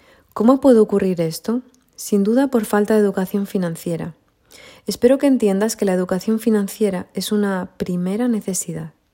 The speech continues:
Puedo imaginar cómo asientes con la cabeza en silencio. Los cambios en cierto se-, segmento del, del mercado laboral, trabajos temporales, ocupación discontinua, contratos volátiles,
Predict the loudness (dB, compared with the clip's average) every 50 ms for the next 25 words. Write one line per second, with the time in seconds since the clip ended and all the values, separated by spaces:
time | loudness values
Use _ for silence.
0 | _ _ _ _ _ _ _ _ _ _ _ _ _ _ -20 -20 _ _ _ _
1 | _ 4 4 6 6 4 4 2 0 -2 -2 -2 0 0 0 -2 -2 -2 0 2
2 | 2 2 0 0 -2 -2 -2 -2 -2 -4 -4 -4 -2 -2 -2 -2 -4 -4 -4 -4
3 | -4 -6 -8 -8 -8 -8 -8 -8 -8 -10 -12 -16 -20 _ _ _ _ _ _ _
4 | _ _ _ _ _ _ _ _ _ _ _ _ _ _ _ _ _ -20 -20 -20
5 | -20 -20 -18 -6 -2 -2 -2 0 0 0 2 4 4 4 4 2 0 0 0 0
6 | 2 2 2 2 2 0 -2 0 0 0 0 -2 -4 -6 -2 -2 0 0 2 2
7 | 4 4 2 2 0 0 0 0 0 -2 -4 -10 -8 -4 -2 -2 0 0 -2 -2
8 | -2 -2 0 2 4 4 4 2 0 -2 -4 -4 -4 -6 -6 -8 -8 _ _ _
9 | _ -4 -2 0 0 0 0 -2 -4 -4 -4 -6 -4 -4 -6 -6 -6 -6 -4 -6
10 | -6 -6 -10 -14 _ _ -20 _ _ -6 -2 0 0 2 0 -2 -2 0 0 2
11 | 2 0 0 -2 -4 -4 -4 -4 -4 -4 -4 -4 -4 -6 -8 -10 -12 _ _ _
12 | _ _ _ _ _ _ _ -20 -14 _ -4 -4 -2 0 0 -2 0 -2 -2 -4
13 | -2 -4 -2 -2 -2 -4 -4 -6 -8 -8 -8 -10 -10 -12 -16 -20